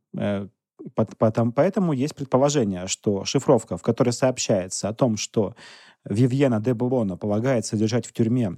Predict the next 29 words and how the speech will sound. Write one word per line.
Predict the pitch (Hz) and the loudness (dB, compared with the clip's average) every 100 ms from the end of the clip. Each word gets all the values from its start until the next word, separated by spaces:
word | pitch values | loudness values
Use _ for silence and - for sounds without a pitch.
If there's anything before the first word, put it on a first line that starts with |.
| - | -10
облаченным | - 104 113 139 120 110 | -4 -2 0 0 0 0
в | |
маску, | 135 214 - 101 98 _ _ _ - | -2 -4 -2 -4 -4 _ _ _ -2
это | 151 - | -2 0
такой | 123 147 | 2 2
хвост | 117 117 139 | 0 -2 0
собаки | - 117 123 123 | 0 2 0 0
Алкивиада, | 110 120 117 117 92 87 95 - - - _ | -2 0 2 2 0 -6 -12 -18 -20 -20 _
то | 104 | 0
есть, | 95 - - | 0 -2 -4
э, | 107 101 98 | -2 0 0
маневр | 110 143 147 110 | 0 2 0 -2
для | 107 110 | -2 -2
отвлечения | 107 - 110 139 127 113 | -2 -2 0 2 2 2
внимания | 123 127 107 92 87 | 0 0 -2 -4 -6
от | 95 | -4
настоящего | 107 - 110 104 - 110 | -4 0 0 0 -2 -2
узника. | 104 92 92 85 92 - _ _ _ _ _ _ _ - _ | 0 -4 -6 -8 -12 -14 _ _ _ _ _ _ _ -20 _
Но | 156 202 110 98 - - - _ _ | 0 0 0 -6 -14 -20 -20 _ _
мы | 139 131 | 0 0
тут | 120 | 2
не | 131 | 2
будем | 113 | 2
заниматься | 95 101 98 - | 0 -2 -4 -6
конспирологией, | - 98 - 113 123 180 120 95 90 | -6 -6 -2 0 0 0 -2 -2 -4
спекуляциями. | - 104 98 147 - 107 92 90 - _ _ _ | -6 -2 0 -2 -2 -4 -4 -6 -12 _ _ _
Вот, | 104 110 _ 107 | -4 -4 _ -2
э, | 104 98 92 95 | -2 -2 -4 -4
есть | 101 135 - - - | -2 -2 -4 -8 -4